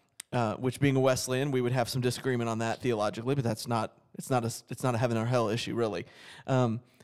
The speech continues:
but he basically, this man was very distraught and said, "How do I know that I'm saved? How do I have assurance of my, my, my, my,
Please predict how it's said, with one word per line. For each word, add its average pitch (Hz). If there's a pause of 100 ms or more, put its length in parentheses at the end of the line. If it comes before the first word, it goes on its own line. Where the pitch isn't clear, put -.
(160)
but 139
he 139
basically, 147
this -
man 135
was 120
very 143
distraught 160
and -
said, 113
"How 131
do 143
I 135
know 135
that 120
I'm 117
saved? 160
How 127
do 127
I 117
have 123
assurance 139
of 117
my, 117 (420)
my, 123 (120)
my, 110
my, 113